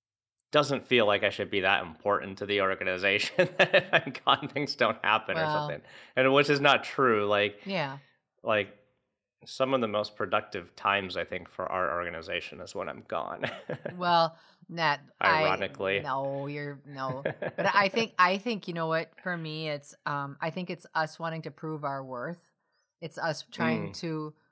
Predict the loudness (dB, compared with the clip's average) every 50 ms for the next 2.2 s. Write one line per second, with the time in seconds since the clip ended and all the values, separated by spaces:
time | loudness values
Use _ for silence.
0 | _ _ _ _ _ _ _ _ -14 -10 -10 -6 -4 -2 -2 0 0 -2 -4 -4
1 | -6 -8 -8 -6 -6 -6 -8 -10 -10 -12 -12 -10 -6 -6 -6 -6 -4 -2 0 0
2 | 0 -2 -6